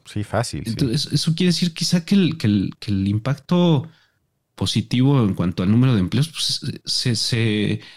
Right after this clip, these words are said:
Speaker 2: se acota a lo local o, como digo, a lo municipal,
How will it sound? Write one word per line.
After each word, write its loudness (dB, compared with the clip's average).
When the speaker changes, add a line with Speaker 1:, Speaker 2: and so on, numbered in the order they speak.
Speaker 2:
se -4
acota 0
a 2
lo 4
local 0
o, 2
como 4
digo, 4
a 2
lo 4
municipal, 2